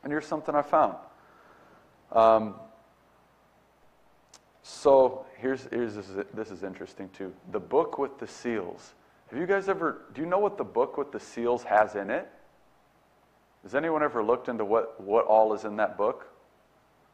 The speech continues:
I mean, it's obviously the things written in the seals, but here's what Ellen White understood it as. She says, "This book that the Lamb is worthy to op-, open, only the Lamb was worthy to open it." And John cried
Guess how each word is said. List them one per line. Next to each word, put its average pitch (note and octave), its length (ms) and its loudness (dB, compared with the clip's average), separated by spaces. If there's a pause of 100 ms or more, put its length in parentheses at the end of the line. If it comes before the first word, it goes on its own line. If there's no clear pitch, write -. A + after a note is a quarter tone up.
(440)
I A#2+ 60 -4
mean, A#2+ 180 -2
it's A2+ 180 0
obviously B2 520 6
the G#2 120 0
things G#2+ 360 -4
written G#2+ 260 0
in G2+ 100 -6
the F#2 80 -10
seals, G2+ 560 -2 (1000)
but A#2+ 160 4
here's E3 320 -2
what C3+ 160 2
Ellen B2 260 2
White G#2+ 180 4
understood G#2 480 -2
it G2 100 -2
as. G2 360 -4 (880)
She C3+ 160 -4
says, C3 460 2
"This D#3 240 2
book D3 500 2 (380)
that A#2 200 4
the A2 80 0
Lamb C#3 480 2
is G#2 140 -6
worthy G#2 280 -2
to G2 120 0
op-, G#2 400 -2 (100)
open, A#2 380 0
only G3 300 0
the D#3 100 2
Lamb B2 300 2
was G#2 120 -8
worthy G2+ 300 0
to F#2 100 0
open G2+ 360 0
it." - 120 -10 (260)
And G2+ 120 -4
John C3 380 4
cried D3 680 4